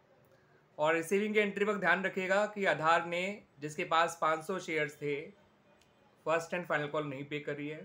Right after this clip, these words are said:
तो पाँच सौ into दो, आधार का arrear हो जाएगा हज़ार रुपये। जैसे नॉर्मल तरीके से arrear निकालते हैं first and final call का, वैसे ही arrear निकाला जाएगा। वो थ्री स्टेप वर्किंग केवल अलॉटमेंट का arrear निकालते समय करी जाती है, क्योंकि वहाँ कुछ पैसा पहले ही आया हुआ होता है डिफॉल्टर का।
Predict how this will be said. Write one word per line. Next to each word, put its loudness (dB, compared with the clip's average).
तो -10
पाँच -6
सौ -6
into -8
दो, -4
आधार 0
का 2
arrear 0
हो -2
जाएगा -2
हज़ार -6
रुपये। -12
जैसे -2
नॉर्मल 0
तरीके -4
से 0
arrear 0
निकालते -2
हैं -8
first -6
and -10
final -4
call 0
का, 2
वैसे -4
ही -4
arrear -2
निकाला -4
जाएगा। -8
वो -10
थ्री -8
स्टेप 0
वर्किंग -4
केवल -4
अलॉटमेंट -2
का 0
arrear -2
निकालते -6
समय -10
करी -6
जाती -10
है, -10
क्योंकि -8
वहाँ 0
कुछ -6
पैसा 0
पहले -4
ही -2
आया 0
हुआ -2
होता -6
है -4
डिफॉल्टर -8
का। -12